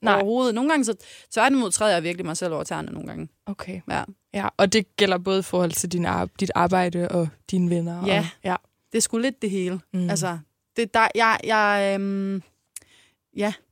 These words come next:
Speaker 2: der kan jeg sgu godt lige, øh, negligere, eller ja, jeg ved ikke, om negligere mig selv er det rigtige ord, men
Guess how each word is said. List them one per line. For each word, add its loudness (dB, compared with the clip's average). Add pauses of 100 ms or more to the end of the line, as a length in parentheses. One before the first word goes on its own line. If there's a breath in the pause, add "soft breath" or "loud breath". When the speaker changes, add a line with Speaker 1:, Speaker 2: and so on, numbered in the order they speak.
(420)
Speaker 2:
der 6
kan 2
jeg 4
sgu -2
godt 4 (180)
lige, 0
øh, -4
negligere, -4
eller -6
ja, -4
jeg -2 (600)
ved -2
ikke, 2
om 0
negligere 0
mig 0
selv -2
er 0
det 0
rigtige -2
ord, -2
men -8